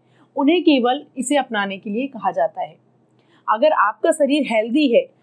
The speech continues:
और कोई जोखिम नहीं है, तो ही आप अपनी दूसरी pregnancy में इसे अपना सकती हैं। इसके अलावा अगर आप cesarean के बाद दूसरी बार normal delivery के process से गुजर रही है,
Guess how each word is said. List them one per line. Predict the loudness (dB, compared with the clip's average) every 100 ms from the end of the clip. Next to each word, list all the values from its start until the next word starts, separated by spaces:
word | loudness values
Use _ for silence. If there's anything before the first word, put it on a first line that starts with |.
| _
और | 0
कोई | 2 0
जोखिम | 2 2 2 0 0
नहीं | 2 0 -2
है, | -8 -14 _ _ -6
तो | -2 2
ही | 4
आप | 4 2 0
अपनी | 0 -2
दूसरी | -2 -4 -4 0
pregnancy | 0 -2 -4 -6 -2
में | -2
इसे | -2 -4 -2
अपना | 0 -2 -4 -6
सकती | -6 -8 -14
हैं। | -16 -16 _ _ _ _ _ _ _ _ -4
इसके | -4 0 0
अलावा | 2 2 2 0 -8 _ _ -2
अगर | 0 2 2
आप | 2 0
cesarean | 2 2 2 2 2 4
के | 2
बाद | 2 -2 -4 _ _ 0
दूसरी | 4 4 2 0
बार | 2 0 -2
normal | -2 -2 -2 0
delivery | 2 2 -2 -6
के | -6
process | 2 2 2 -4
से | 0
गुजर | 0 0 -2 0
रही | 0 0
है, | -6